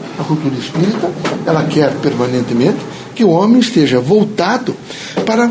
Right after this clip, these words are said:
construção de dias melhores. Esses dias melhores vão de vir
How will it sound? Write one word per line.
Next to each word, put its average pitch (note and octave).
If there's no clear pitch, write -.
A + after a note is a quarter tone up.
construção A#3
de G#3+
dias B3+
melhores. G3+
Esses A#3
dias C#4+
melhores G3+
vão F3+
de -
vir B3+